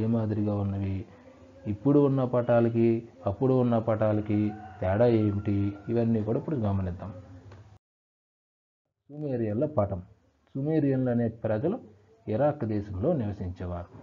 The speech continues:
ఇరాక్ దేశం అంటే మనకి ఆసియా ఖండంలో పాకిస్తాన్ నుంచి అట్లాగ పశ్చిమ వైపు పోతే మనకి ఇరాన్, ఇరాక్ ప్రాంతాలు కనబడతాయి.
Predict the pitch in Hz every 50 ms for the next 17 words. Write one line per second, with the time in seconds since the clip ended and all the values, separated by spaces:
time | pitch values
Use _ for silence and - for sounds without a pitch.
0 | - - 110 110 120 120 113 - 113 113 113 110 - 113 107 104 107 - 160 190
1 | 240 - - - _ _ _ _ - - 104 107 - 110 104 107 107 - 117 110
2 | 104 98 - 95 98 98 98 98 101 117 151 185 208 220 - - - _ _ -
3 | - _ _ _ - - 107 107 - 117 104 - - 113 107 107 110 110 104 104
4 | 98 98 107 104 104 104 104 107 107 104 - 95 92 - - 107 104 104 104 101
5 | 98 95 95 98 101 110 - 175 196 269 269 - - - - - - - - -
6 | _ - 104 104 107 - 113 98 95 95 98 - - - _ _ - 110 110 110
7 | 110 113 117 117 113 104 104 104 107 110 107 - - - 98 98 95 95 101 -
8 | 151 202 190 135 107 101 95 92 92 85 85 - - -